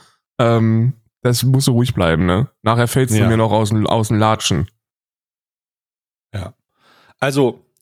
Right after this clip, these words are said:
Speaker 2: ich muss, ich, ich muss an dieser Stelle, ich muss an dieser Stelle sagen, wir sind hier gar nicht zu zweit. Dieses Gespräch wird tatsächlich von Leroy in
Speaker 1: Moderiert.
Speaker 2: diesem Augenblick moderiert.
Speaker 1: Ja.
Speaker 2: Das ist ja so, der, wir, wir haben ein paar gezielte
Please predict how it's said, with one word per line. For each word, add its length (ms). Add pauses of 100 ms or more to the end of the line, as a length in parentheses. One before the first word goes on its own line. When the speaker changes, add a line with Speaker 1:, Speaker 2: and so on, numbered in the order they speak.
Speaker 2:
ich 160
muss, 300
ich, 180 (100)
ich 160
muss 160
an 100
dieser 200
Stelle, 300
ich 100
muss 120
an 100
dieser 200
Stelle 260
sagen, 360 (300)
wir 180
sind 200
hier 120
gar 140
nicht 200
zu 120
zweit. 340
Dieses 200
Gespräch 360
wird 120
tatsächlich 460
von 140
Leroy 320
in 60
Speaker 1:
Moderiert. 160
Speaker 2:
diesem 200
Augenblick 380
moderiert. 600
Speaker 1:
Ja. 80 (540)
Speaker 2:
Das 200
ist 120
ja 120
so, 200
der, 320
wir, 360
wir 140
haben 280 (340)
ein 280
paar 360
gezielte 1000